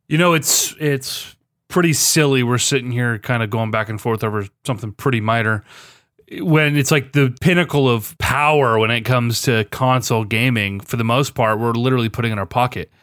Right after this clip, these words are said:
Like I like to say, like, I can play Skyrim on a Game Boy. You know what I mean? I'm playing the best Zelda game of all time on a Game Boy.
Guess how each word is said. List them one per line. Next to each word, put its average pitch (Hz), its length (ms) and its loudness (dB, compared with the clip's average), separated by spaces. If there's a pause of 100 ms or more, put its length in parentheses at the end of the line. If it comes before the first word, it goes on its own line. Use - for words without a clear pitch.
(340)
Like 127 80 -2
I 143 160 2
like 135 160 0
to 135 80 0
say, 117 400 0 (420)
like, 127 120 0
I 127 100 0
can 139 120 0
play 147 120 2
Skyrim 147 480 0
on 143 80 2
a 127 60 0
Game 131 240 2
Boy. 92 260 -2 (720)
You 135 80 2
know 147 80 2
what 139 60 2
I 135 40 2
mean? 156 300 0 (480)
I'm 143 100 2
playing 147 540 2 (380)
the 143 200 0
best 156 460 0 (480)
Zelda 160 420 4
game 135 240 2
of 131 80 2
all 135 160 4
time 131 540 0 (420)
on 139 140 0
a 123 60 0
Game 139 280 2
Boy. 98 340 -8